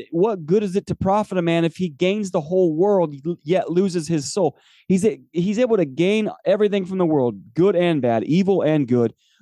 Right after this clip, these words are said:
but yet he loses his soul because he chose the world over feeding and nourishing his soul. And so we have to, we have to get this, that there is an, an, an invisible war going on around us right now. The whole Bible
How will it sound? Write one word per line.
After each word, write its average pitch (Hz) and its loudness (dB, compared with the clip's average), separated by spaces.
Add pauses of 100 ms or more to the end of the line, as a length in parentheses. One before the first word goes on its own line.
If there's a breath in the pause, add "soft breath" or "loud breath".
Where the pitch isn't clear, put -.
but 185 0
yet 185 0
he 190 -4
loses 226 -2
his 165 -4
soul 214 2
because 170 -2
he 165 -2
chose 175 -2
the 151 0
world 151 0
over 139 2 (260)
feeding 165 -2
and 135 0
nourishing 143 -2
his 120 -6
soul. 139 -2 (680 soft breath)
And 165 -2
so 196 2
we 185 2
have 262 0
to, 165 0
we 208 -4
have 226 -4
to 180 -8
get 180 -8
this, 101 -6
that 156 0 (520)
there 240 0
is 202 2
an, 214 2 (140)
an, 190 0
an 175 2
invisible 208 0
war 170 2
going 180 0
on 196 0
around 160 2
us 139 -4
right 160 0
now. 160 -2
The 185 2
whole 294 4
Bible 190 -4